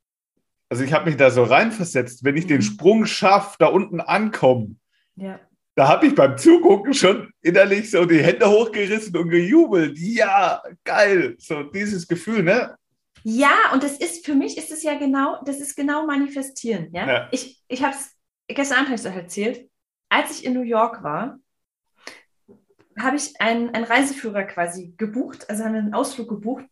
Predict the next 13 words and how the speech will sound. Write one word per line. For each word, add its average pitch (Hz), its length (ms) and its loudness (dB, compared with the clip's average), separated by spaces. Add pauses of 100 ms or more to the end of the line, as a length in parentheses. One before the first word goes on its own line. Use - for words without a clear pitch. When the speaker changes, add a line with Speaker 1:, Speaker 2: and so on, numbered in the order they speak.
Speaker 2:
bei 214 80 -6
einem 220 400 -2
deutschen 247 320 -2
Reiseführer, 202 600 -6 (880)
dem 240 180 0
ich - 460 -6 (1160)
davor 233 680 -2 (160)
lange 247 480 -4
auf 220 360 -6
Social 233 380 -6
Media 208 260 -2
gefolgt 160 440 -8
bin. 160 320 -12